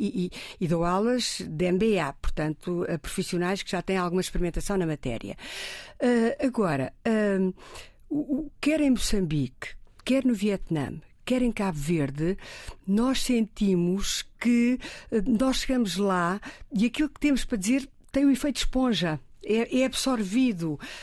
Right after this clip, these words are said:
As pessoas têm muito mais a noção, eh, das oportunidades que não têm, portanto querem agarrar muito mais tudo aquilo que lhes levamos.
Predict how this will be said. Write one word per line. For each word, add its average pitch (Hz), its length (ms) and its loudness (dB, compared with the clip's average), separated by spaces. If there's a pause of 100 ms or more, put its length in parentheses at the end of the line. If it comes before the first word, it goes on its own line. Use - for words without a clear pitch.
As - 60 -8
pessoas 277 400 0 (180)
têm 269 300 2
muito 247 480 2
mais 233 400 2
a 202 80 2
noção, 190 760 0 (360)
eh, 233 260 2
das 226 320 0
oportunidades 240 800 0
que - 160 -2
não 214 200 2
têm, 220 460 2
portanto 254 320 -2
querem 269 280 2
agarrar 247 360 -2
muito 240 340 0
mais 254 220 -2
tudo 240 160 -4
aquilo 262 240 -2
que 240 100 -6
lhes 208 120 -4
levamos. 208 640 -2